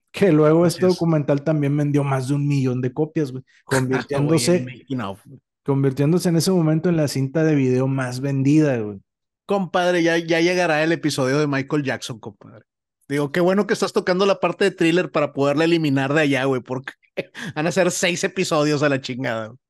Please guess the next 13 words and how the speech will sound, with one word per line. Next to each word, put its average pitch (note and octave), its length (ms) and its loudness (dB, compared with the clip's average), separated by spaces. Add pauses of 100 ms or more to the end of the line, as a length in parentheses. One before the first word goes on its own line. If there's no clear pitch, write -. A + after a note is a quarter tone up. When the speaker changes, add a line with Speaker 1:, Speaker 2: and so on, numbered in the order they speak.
Speaker 1:
No, A#2+ 220 -2
deja C3+ 280 -4
tú, C3 140 -2
y C#3+ 60 -2
en C3+ 100 -4
los A2+ 120 -6
seis A#2 140 -6
va C3 80 -4
a C3+ 40 -4
venir B2+ 220 -6
Ramiro, A2+ 380 -10
güey. - 160 -18 (560)
Speaker 2:
<laughs> - 120 2